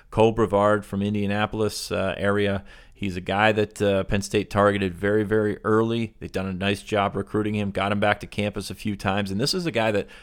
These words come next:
they expected to come in for an official visit in late June. He wanted to check out Wisconsin and a couple of other schools on official visits in June,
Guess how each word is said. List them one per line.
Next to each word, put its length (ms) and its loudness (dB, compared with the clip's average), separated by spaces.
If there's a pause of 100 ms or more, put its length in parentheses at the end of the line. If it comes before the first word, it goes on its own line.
(100)
they 200 4
expected 500 -2
to 80 -4
come 240 0
in 80 2
for 160 -2
an 60 0
official 360 -2
visit 320 0
in 120 -4
late 240 0
June. 320 0
He 60 -2
wanted 180 -2
to 80 -6
check 280 0
out 180 0
Wisconsin 720 0
and 120 -4
a 20 -8
couple 320 -2
of 80 -4
other 200 0
schools 360 -4
on 100 -2
official 340 -2
visits 340 -4
in 100 -2
June, 320 0